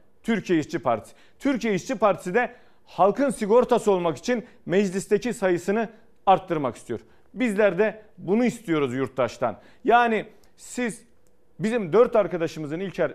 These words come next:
büyüttüğü ciddi bir mücadele var. Onurlu bir mücadele var. Sadece dört arkadaşımızın. Şimdi bu mücadeleyi biraz daha büyütmek istiyoruz. Halkın sigortası olsun diye.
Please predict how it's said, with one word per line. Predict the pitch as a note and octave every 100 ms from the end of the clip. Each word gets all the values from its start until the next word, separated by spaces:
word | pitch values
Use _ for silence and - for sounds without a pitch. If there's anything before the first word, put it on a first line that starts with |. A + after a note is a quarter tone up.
| -
büyüttüğü | C3+ G#3+ G#3+ - F#3 G3 G3 - - - B2
ciddi | F3 F3 G#3 F3
bir |
mücadele | F3 D#3 D#3+ D3+ D3+ D#3
var. | B2 - -
Onurlu | D#3 G3+ G3+ A3 G3
bir | F#3
mücadele | D#3+ D3+ D3+ D3 D#3+
var. | C3+ G2+ - _
Sadece | - B3 B3+ F3+ F3+ G3 D3+
dört | G#3 -
arkadaşımızın. | D3+ A#2+ A#2 A2 G#2+ F#2 F2+ - - _ - -
Şimdi | C4+ A#3+ E3+
bu | C#4
mücadeleyi | B3+ G#3 G3 E3+ F3 G3 A#3 - - -
biraz | C4+ B3 G3+
daha | G3+ G#3
büyütmek | F#3 F3+ G3+ G3
istiyoruz. | - - B2 G#2+ - _
Halkın | - A3 A#3 B3
sigortası | - F#3+ A3+ A3 F#3+ D3+
olsun | A#2+ - A2
diye. | G#2